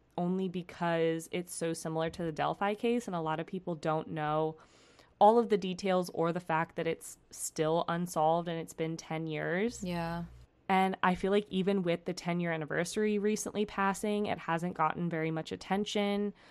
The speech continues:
Speaker 1: but I really do think that it can be solved one day. It just takes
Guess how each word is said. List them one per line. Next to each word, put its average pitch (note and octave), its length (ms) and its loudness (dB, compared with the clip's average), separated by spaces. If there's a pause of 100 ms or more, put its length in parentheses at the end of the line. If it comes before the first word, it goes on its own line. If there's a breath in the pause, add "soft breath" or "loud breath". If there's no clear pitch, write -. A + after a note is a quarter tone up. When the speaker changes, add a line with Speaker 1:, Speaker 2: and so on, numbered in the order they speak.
(140 loud breath)
Speaker 1:
but F3 280 4
I E3+ 80 0
really F3 360 2
do F#3 220 0
think E3+ 360 -4
that E3 280 0
it E3 220 -2
can D#3+ 340 -2
be E3 120 -2
solved D#3 420 0
one G3+ 200 0
day. A#3 480 2 (200)
It E3+ 120 -6
just F3 240 -4
takes F#3 240 -4